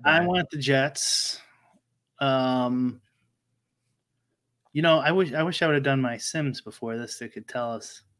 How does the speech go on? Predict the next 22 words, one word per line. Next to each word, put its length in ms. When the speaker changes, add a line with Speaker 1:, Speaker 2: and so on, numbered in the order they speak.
Speaker 1:
tell 160
us 140
a 20
little 240
bit. 300
Uh, 120
is 160
Crowder 540
truly 320
questionable? 560
Speaker 2:
Yeah, 300
he, 160
he's 320
trending 400
in 80
the 100
right 220
direction. 500
They 120
say 240
he's 200
more 440